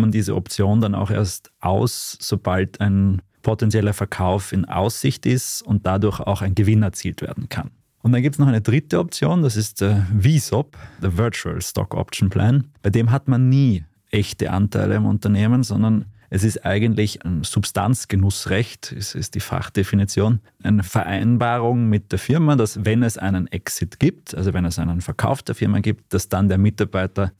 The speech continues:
direkt da profitiert und quasi eine Prämie eigentlich bekommt, einen Teil des Verkaufserlös auch an die Mitarbeiter fließen. Und das hat alles Vor- und Nachteile. Es ist durchaus je nachdem,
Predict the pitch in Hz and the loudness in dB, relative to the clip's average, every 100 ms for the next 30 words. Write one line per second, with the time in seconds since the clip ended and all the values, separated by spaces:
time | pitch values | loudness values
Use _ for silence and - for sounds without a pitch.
0 | _ - 117 110 107 - 87 90 92 87 | _ 2 4 2 -2 -4 -4 -2 -2 -4
1 | - - 98 98 - 101 - 90 92 85 | -6 -2 -2 0 2 0 0 0 0 -2
2 | - - 92 90 90 92 87 - - - | -6 -4 -2 0 0 0 0 -6 -10 -2
3 | 98 92 95 80 85 - - 78 80 92 | 2 4 4 2 -6 -14 -10 -6 -6 -8
4 | - 101 - 110 - - 73 107 - - | -8 -8 -6 -6 -6 -4 -2 -4 -4 -2
5 | 98 98 87 90 - - - - 107 82 | 0 0 -2 -4 -6 -8 -10 -6 -4 -2
6 | 76 - 85 82 - 76 - 76 98 - | -4 -2 0 0 -2 -6 -4 -2 -2 -4
7 | - - - 123 - 110 - - - 107 | -6 -6 -6 -8 -6 -8 -10 -12 0 2
8 | 107 - 110 107 143 123 - 117 101 95 | 2 0 -2 0 0 0 -2 0 2 0
9 | 113 - 135 165 156 117 _ _ - 98 | 0 -2 -2 0 0 -2 _ _ 0 2
10 | 113 104 - - - - - - 107 107 | 2 0 -4 -10 -10 -10 -8 0 2 2
11 | 101 - 92 107 107 - - 104 107 104 | 0 -4 0 2 2 0 0 2 4 2
12 | 107 78 - | 2 -2 -8